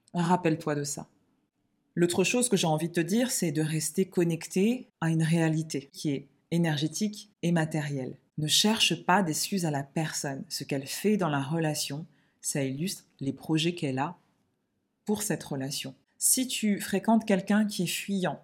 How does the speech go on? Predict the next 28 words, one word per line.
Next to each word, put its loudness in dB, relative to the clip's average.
qui 2
se 0
cache, -2
qui -8
ne 0
te -2
montre 2
pas, -8
tu -10
ne -2
connais -2
pas -2
ses 0
amis, 4
tu -10
ne -2
connais -2
pas -2
sa -2
famille, -2
ça -12
fait -10
des -4
mois 4
que -12
tu -4
le -6
fréquentes, -8